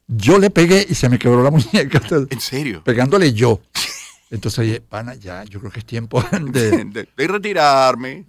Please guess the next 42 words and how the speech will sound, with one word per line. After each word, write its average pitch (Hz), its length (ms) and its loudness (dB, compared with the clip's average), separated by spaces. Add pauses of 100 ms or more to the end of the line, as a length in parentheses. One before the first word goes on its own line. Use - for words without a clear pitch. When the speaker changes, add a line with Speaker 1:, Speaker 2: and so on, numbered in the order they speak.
(100)
Speaker 1:
El 110 140 -4
ajedrez 110 580 2 (160)
es 170 100 -12
muy 170 120 -6
llamativo, 131 500 -4
Speaker 2:
¿Fuiste 92 220 -8
Speaker 1:
y 208 40 -8
Speaker 2:
patotero 107 600 -8
en 87 80 -16
algún 87 200 -16
momento 117 300 -14
en 107 80 -4
el 107 60 2
que 98 120 -2
Speaker 1:
Nunca. 95 100 -8
Speaker 2:
las 85 40 -12
patotas 101 420 -14
eran, 120 140 -8
o - 20 -10
sea, 113 120 -10
pero, 98 260 -12 (140)
pero 107 260 -6 (840)
motorista, 113 420 -10
o - 20 -18
sea, - 140 -12
tenías 101 260 -8
moto? 113 420 -2
Speaker 1:
Sí, 202 440 2
Speaker 2:
Sí, 131 100 -14
tenías 120 260 -6
Speaker 1:
conocí 135 160 -2
Speaker 2:
moto, 156 120 2
Speaker 1:
a, - 20 -2
Speaker 2:
pero 110 160 -10
no. 82 60 -20 (340)
Speaker 1:
a 117 120 -8
todos 123 540 -2
esos 107 200 -12
personajes, 110 540 -6
Speaker 2:
Pero 156 180 0
Speaker 1:
porque 117 80 0
Speaker 2:
no, 92 100 -6